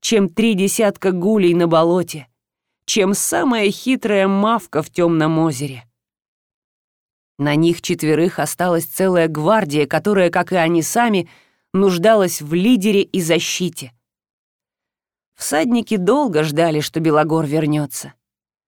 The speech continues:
Изо дня в день, из месяца в месяц они честно исполняли завещанный долг,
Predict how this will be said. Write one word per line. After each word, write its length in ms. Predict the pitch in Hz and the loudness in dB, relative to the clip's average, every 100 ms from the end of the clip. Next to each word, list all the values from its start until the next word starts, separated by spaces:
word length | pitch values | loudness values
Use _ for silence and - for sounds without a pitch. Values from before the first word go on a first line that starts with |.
| _ _ _ | _ _ _
Изо 280 | - 170 175 | -2 2 2
дня 300 | 165 185 226 | 2 2 0
в 80 | 180 | -2
день, 460 | 143 180 208 202 202 _ _ _ - | 0 2 2 -2 -6 _ _ _ -2
из 240 | 170 175 | 0 2
месяца 600 | 185 226 254 220 190 185 | 2 2 2 0 -4 -2
в 80 | 160 | 0
месяц 680 | 160 190 233 - 196 - - _ _ _ - | 0 0 0 -2 -8 -12 -18 _ _ _ -6
они 280 | 175 214 214 | 0 0 0
честно 540 | - 302 320 - 233 | -2 0 0 0 -2
исполняли 640 | 214 - 190 214 254 254 208 | -2 0 0 2 2 2 0
завещанный 760 | 180 202 233 208 196 190 180 | 0 2 0 -2 -2 0 0
долг, 520 | 170 170 151 131 - | 0 -2 -2 -6 -18